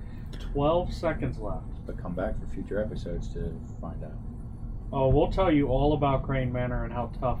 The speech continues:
Speaker 1: that was. But I think we should talk about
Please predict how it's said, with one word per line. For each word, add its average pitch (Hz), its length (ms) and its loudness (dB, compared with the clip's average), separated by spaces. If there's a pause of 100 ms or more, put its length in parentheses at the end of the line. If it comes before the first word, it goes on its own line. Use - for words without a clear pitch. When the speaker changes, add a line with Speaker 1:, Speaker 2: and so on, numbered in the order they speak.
Speaker 1:
that 110 260 0
was. 98 260 -2 (800)
But 147 240 6
I 143 140 2
think - 480 4 (840)
we 143 100 0
should - 180 -2
talk 127 240 0
about 110 340 0